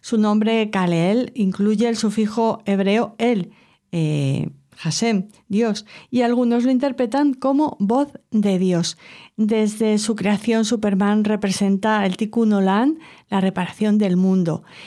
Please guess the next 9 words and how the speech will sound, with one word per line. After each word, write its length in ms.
y 160
sus 300
valores 500
son 520
la 120
verdad, 400
la 140
justicia 640
y, 300